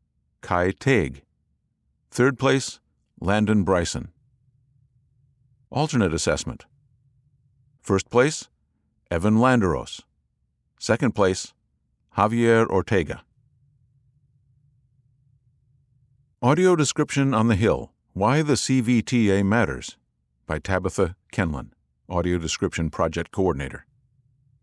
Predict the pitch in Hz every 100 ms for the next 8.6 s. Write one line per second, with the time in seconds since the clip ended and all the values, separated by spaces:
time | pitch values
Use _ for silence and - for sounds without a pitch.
0 | _ _ _ _ _ _ _ _ 120 131
1 | 127 208 214 175 147 113 120 123 117 90
2 | - 104 117 101 90 - 98 - 76 80
3 | - _ 101 107 110 92 73 - 87 113
4 | 120 107 113 107 - 95 107 76 65 -
5 | _ _ - 110 131 127 123 - - _
6 | _ _ _ _ _ - 85 80 104 143
7 | - 92 90 117 85 92 - 90 104 98
8 | 85 90 - 135 - 73